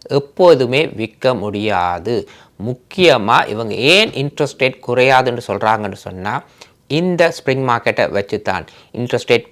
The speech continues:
குறையும், வீடுகளின் விலை குறையும் என்று சொன்னா இந்த ஸ்ப்ரிங் மார்க்கெட் வந்து டவுனாக தான் போகும். யாருமே வீடுகளை வாங்க போறதும் இல்லை. ரியல் எஸ்டேட் அசோசியேஷன் மெம்பர்ஷிப்பும் குறைவடையும். இந்த அறிக்கையில குறிப்பிடாத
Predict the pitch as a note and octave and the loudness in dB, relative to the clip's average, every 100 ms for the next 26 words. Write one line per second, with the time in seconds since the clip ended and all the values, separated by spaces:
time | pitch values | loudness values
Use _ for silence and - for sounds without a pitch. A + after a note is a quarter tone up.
0 | - D3+ E3 F3+ G#3 - - - _ A#2+ | -4 4 4 6 2 0 -12 -20 _ 0
1 | C#3+ C#3+ C#3+ C3+ B2 C#3 D3 - C3+ D3+ | 2 4 4 4 4 4 4 0 2 4
2 | D#3 C3+ - G#2+ A2 - - A#2 D#3+ F3 | 2 -2 -4 -4 -2 -4 -8 -6 -4 -2
3 | E3 - - C3+ C#3 B2+ A#2+ A2+ G#2+ A2+ | -4 -4 -2 -2 2 0 0 -4 -2 -2
4 | G#2 A#2 A2+ A#2 B2+ C#3 B2 - A2+ G#2+ | -2 -2 0 4 4 4 0 0 -2 0
5 | G2+ F#2+ A#2 C#3 _ A#2 C#3 C3+ B2+ F3+ | -2 0 -4 -8 _ 6 6 8 4 0
6 | A#2 C3+ C3+ B2 C3 G2+ A2+ B2+ G#2+ A2 | 2 4 6 4 2 2 0 0 0 -2
7 | A#2 A2+ G#2+ F#2+ - - - A#2 A#2 G#2 | -2 -4 -4 -2 -2 -4 -6 -2 0 -2
8 | - A#2+ - A#2 A2 C#3+ C3+ - A#2 G#2+ | 0 -2 -2 -6 -2 -2 -2 -2 -4 -4
9 | G#2 G#2 D3 - F#2+ G2 A#2 D3+ F#3 F#3 | -6 -4 -6 -6 -12 -8 -4 -4 -4 -2
10 | F#3 - B2 - A2 C3 C3 A2+ A2 G2 | -2 -2 -8 -6 -6 -6 -6 -6 -4 -6
11 | F2 E2+ C3+ G#2 - _ _ _ _ - | -8 -4 -4 -4 -12 _ _ _ _ 0
12 | F#3+ G#3 E3+ D3+ C#3+ C#3 E3+ - - G3 | 2 6 8 6 4 2 2 0 2 2
13 | A3+ F3+ E3+ D#3+ D#3 | 4 6 6 8 6